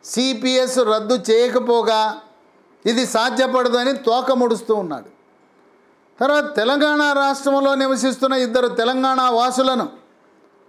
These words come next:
వాళ్ళని తెచ్చి ఆంధ్రప్రదేశ్లో రాజ్యసభ సీట్లుగా ఎంపిక చేశారు.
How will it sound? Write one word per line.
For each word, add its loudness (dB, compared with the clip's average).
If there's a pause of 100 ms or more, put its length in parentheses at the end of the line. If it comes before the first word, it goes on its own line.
(320)
వాళ్ళని 0
తెచ్చి -2 (580)
ఆంధ్రప్రదేశ్లో 0
రాజ్యసభ 0
సీట్లుగా 0
ఎంపిక -2
చేశారు. -4